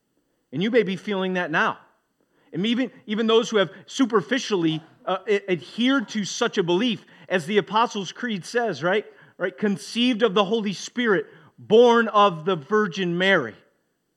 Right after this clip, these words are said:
Something that's central to Christian teaching and orthodoxy for generations. This is what we believe. And even now, if I just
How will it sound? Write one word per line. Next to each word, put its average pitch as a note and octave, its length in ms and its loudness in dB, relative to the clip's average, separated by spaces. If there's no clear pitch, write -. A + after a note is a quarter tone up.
Something B3 360 0
that's G3+ 160 -6
central B3 520 -2
to F#3 100 -8
Christian - 480 -8
teaching G#3 440 -8
and E3+ 120 -6
orthodoxy F#3 680 -2
for F#3+ 100 -2
generations. F3+ 840 0
This B3+ 220 -2
is B3 160 -2
what G3+ 200 0
we G3+ 140 -2
believe. E3+ 580 0
And A3 120 0
even B3+ 260 2
now, G#3+ 420 6
if G#3 140 -2
I G3+ 100 4
just G#3 220 -4